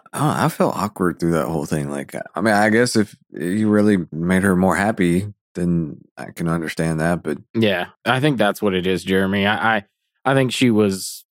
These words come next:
Speaker 2: kinda just happy to see her mom happy.
Speaker 1: Yeah.
Speaker 2: 'Cause I think she even mentioned, she's like, "Yeah, you know, I've never seen you like this before."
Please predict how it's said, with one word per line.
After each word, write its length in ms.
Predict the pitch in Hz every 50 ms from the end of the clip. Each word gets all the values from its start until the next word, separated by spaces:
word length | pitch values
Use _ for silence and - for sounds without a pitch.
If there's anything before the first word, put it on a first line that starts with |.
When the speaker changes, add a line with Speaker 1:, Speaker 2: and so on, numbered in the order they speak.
| -
Speaker 2:
kinda 340 | - 113 107 101 95 92 90
just 320 | 95 101 - 110 - - -
happy 500 | - - - 104 101 98 - 110 104 101
to 140 | 92 - -
see 720 | - - - - 107 98 95 95 95 95 92 82 71 - -
her 140 | - 123 110
mom 580 | 101 92 92 90 87 87 87 87 87 87 80 _ _ _ _ _ _
happy. 560 | - - 95 87 - - 80 76 80 80 - _ _ -
Speaker 1:
Yeah. 300 | 95 87 76 76 85 101 98 - -
Speaker 2:
'Cause 160 | - 120 101
I 60 | 107
think 180 | 101 120 117 101
she 120 | - 110
even 220 | 110 98 90 87 85
mentioned, 440 | 87 90 87 - 90 82 80 82 -
she's 160 | - 92 85
like, 140 | 92 90 -
"Yeah, 80 | 113 120
you 160 | 131 139 147
know, 80 | 156
I've 100 | 160 147
never 200 | 143 165 175 170
seen 260 | 156 - - 175 170 131
you 160 | 104 107 104
like 160 | 101 101 101
this 140 | - 107 98
before." 560 | - - 107 - - 110 104 101 101 104 104